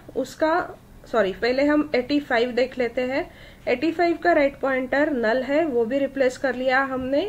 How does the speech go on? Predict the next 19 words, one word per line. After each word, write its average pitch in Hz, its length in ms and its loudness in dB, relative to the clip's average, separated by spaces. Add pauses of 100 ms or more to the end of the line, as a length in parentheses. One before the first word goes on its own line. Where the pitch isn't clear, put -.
उसके 277 380 0
in 254 100 0
order 226 380 2
successor 214 640 -2
से। 170 220 -8 (500)
एटी 254 220 2
नाइन 320 260 2
का 302 200 2
भी 381 200 6
right 359 260 2
pointer 247 500 0 (340)
null 254 320 2
है 247 220 -2
क्योंकि 277 320 -4
right 226 220 2
child 226 260 -2
available 220 460 -2
नहीं 214 300 -4
है, 254 220 -4